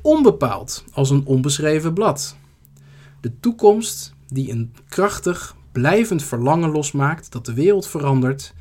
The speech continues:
is het wenkende, ethische perspectief. Hiermee is veel gezegd,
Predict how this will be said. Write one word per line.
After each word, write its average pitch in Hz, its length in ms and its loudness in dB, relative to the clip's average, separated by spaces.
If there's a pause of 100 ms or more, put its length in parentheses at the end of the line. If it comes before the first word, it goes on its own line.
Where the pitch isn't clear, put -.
(200)
is 131 140 -6
het 107 180 -4
wenkende, 202 640 0 (380)
ethische 196 680 0 (160)
perspectief. - 840 -8 (2000)
Hiermee 165 640 0
is - 160 -8
veel 156 280 -2
gezegd, - 640 -10